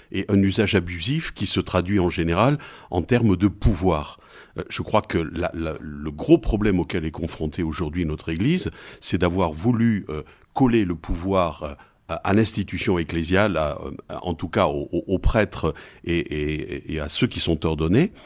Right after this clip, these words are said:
et de, de ne pas s'être rendu compte qu'il y avait là des dérives, et souvent des dérives d'ailleurs avec la complicité du peuple chrétien lui-même, euh, qui avait été éduqué à avoir une telle admiration pour, euh, les saints prêtres, on a tellement prié pour les saints prêtres,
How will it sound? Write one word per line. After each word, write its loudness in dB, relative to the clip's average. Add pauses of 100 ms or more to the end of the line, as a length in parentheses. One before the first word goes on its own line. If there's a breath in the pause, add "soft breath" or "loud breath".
(280 loud breath)
et 4
de, 2
de 4
ne 6
pas 4
s'être 4
rendu 4
compte 6
qu'il 0
y 8
avait 6
là 6
des 4
dérives, 6 (260 loud breath)
et 4
souvent 6
des 6
dérives 6
d'ailleurs 6 (180 loud breath)
avec 4
la 6
complicité 2
du -6
peuple 2
chrétien 2
lui-même, 2 (460 loud breath)
euh, 2
qui 2
avait 10
été 6
éduqué 0
à 2
avoir 0
une 0
telle 0
admiration 4
pour, 2
euh, 0 (300 loud breath)
les 2
saints 6
prêtres, 2
on 2
a 2
tellement 4
prié 2
pour 0
les 0
saints -2
prêtres, -4